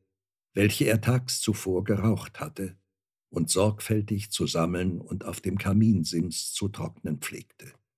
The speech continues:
Er empfing uns in seiner urgemütlichen Art und Weise und ließ frisch gerösteten Speck und Eier bringen, so daß wir uns bald recht behaglich fühlten.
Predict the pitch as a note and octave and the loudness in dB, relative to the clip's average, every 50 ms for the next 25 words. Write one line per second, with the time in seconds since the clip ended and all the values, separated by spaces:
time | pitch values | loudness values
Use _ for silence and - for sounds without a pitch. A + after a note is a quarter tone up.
0 | _ _ _ _ _ _ _ _ _ _ _ _ _ _ _ _ _ - - D#3+ | _ _ _ _ _ _ _ _ _ _ _ _ _ _ _ _ _ 0 4 6
1 | D#3 D3 D3 - - F3+ F3+ F3+ - E3 D#3+ E3 D3+ - - - - C3+ C3+ C#3 | 8 8 8 8 6 4 4 4 4 6 6 6 6 4 0 -2 2 4 4 4
2 | B2+ D3+ C3+ C3 B2+ C3 B2+ B2+ D3+ E3+ E3 D#3 C3 C3 B2+ B2 B2 A#2 G#2+ G#2 | 6 6 6 8 6 6 4 4 4 4 4 4 4 4 4 4 2 2 0 2
3 | - G2 F#2+ - G2+ G2 F#2+ G2+ - E2 D#2 D#2 - E2 E2 E2 E2+ G2 F2+ D#2+ | 2 0 0 0 -2 -4 -4 -2 0 0 -2 -2 -2 -2 0 0 0 0 0 -2
4 | F#2 F#2 F#2 - _ _ _ _ _ _ _ _ _ _ - G#2+ G2+ C3 C3+ D3+ | -2 -4 -4 -6 _ _ _ _ _ _ _ _ _ _ 2 4 6 6 6 6
5 | D3+ - - - - - D3+ D#3+ - - - - - A#2 G#2+ G#2+ A2 G#2+ - - | 4 2 -2 -2 2 4 4 4 4 0 0 2 2 2 4 4 0 0 0 0
6 | G2+ - - - - - - - - G2+ G2+ - - - - - F2+ E2+ - - | -2 -2 -2 -2 -2 -2 -2 0 0 -2 -2 -2 -6 -14 -8 -6 -6 -6 -6 -4
7 | - - D#2+ E2+ F2 E2 - G2+ F#2 F#2+ G2+ G2 F#2+ G2 F#2+ D#2+ - _ _ _ | -4 0 0 0 0 0 0 0 2 4 4 4 4 4 2 2 -2 _ _ _
8 | _ _ _ _ - - G#2 - A#2 A2+ - - A#2+ A2 A2 G#2+ G2+ - - B2 | _ _ _ _ -2 0 2 4 4 4 4 6 4 4 4 2 0 0 2 2
9 | A#2+ C3+ C#3 C3 - - F#2 G2 G2+ - - - _ - - G2+ - E2+ D2+ - | 4 4 4 2 -2 -4 -4 -4 -4 -4 -6 -8 _ -2 -2 -2 -2 -2 -4 -6
10 | - - - E2+ - - - - F2 D#2+ - - _ _ - - - - | -10 -12 -12 -10 -10 -8 -6 -6 -6 -6 -8 -14 _ _ -16 -16 -16 -16